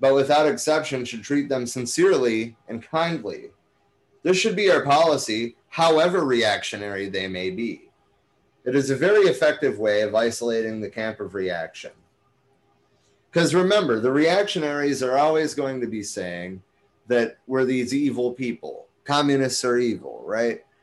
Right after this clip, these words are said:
No. At their core, no. They're just people. <laughs> Anyway,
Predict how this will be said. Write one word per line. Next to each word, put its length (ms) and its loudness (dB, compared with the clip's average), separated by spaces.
No. 600 0
At 220 2
their 160 2
core, 440 2
no. 580 0
They're 160 0
just 300 0
people. 580 -2
<laughs> 80 -12
Anyway, 560 -2